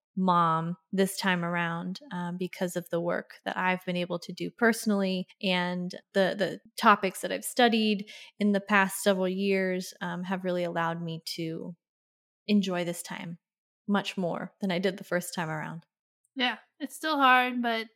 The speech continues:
Speaker 2: it's more enjoyable. I, I like that. Yeah, that was definitely, it was still hard. I'm not gonna say that, like, <laughs> being a mom, especially of infants,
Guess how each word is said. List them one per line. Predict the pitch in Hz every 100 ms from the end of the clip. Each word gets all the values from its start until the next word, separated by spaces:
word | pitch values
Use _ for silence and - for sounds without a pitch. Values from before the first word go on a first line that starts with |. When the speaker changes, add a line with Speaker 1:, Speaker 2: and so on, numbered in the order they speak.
| _
Speaker 2:
it's | 240 - - -
more | 233 220
enjoyable. | 214 208 214 208 196 190 _ -
I, | 220 220 -
I | 233
like | 220 214 -
that. | 190 208 _ _ _ _
Yeah, | - 226
that | 247
was | 220
definitely, | 220 214 214 208
it | 233
was | 269
still | - 277
hard. | 220 196 185
I'm | _ - 269
not | 269
gonna | 254
say | 226 247 226
that, | 208
like, | 214 247 - _ -
<laughs> | - -
being | 330
a | 339
mom, | 294 294 285 285
especially | 262 262 285 269 294 277
of | 226 233 226 226 _ _ _ _ _ -
infants, | 233 240 240 233 240